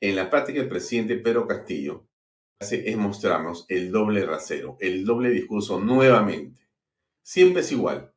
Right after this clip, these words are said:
Dice una cosa, pero hace otra cosa. O dice una cosa y dice otra cosa,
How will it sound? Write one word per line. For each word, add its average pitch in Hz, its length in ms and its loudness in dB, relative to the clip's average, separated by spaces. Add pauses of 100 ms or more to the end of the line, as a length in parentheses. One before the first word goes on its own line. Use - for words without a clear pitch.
(720)
Dice 180 400 -2
una 139 180 0
cosa, 151 460 0 (260)
pero 95 260 -2
hace 120 320 -2
otra 104 280 0
cosa. - 360 -4
O 98 140 -2
dice 156 240 -4
una 131 220 0
cosa 143 340 -2
y 107 100 -4
dice 127 220 -2
otra 139 220 0
cosa, - 340 2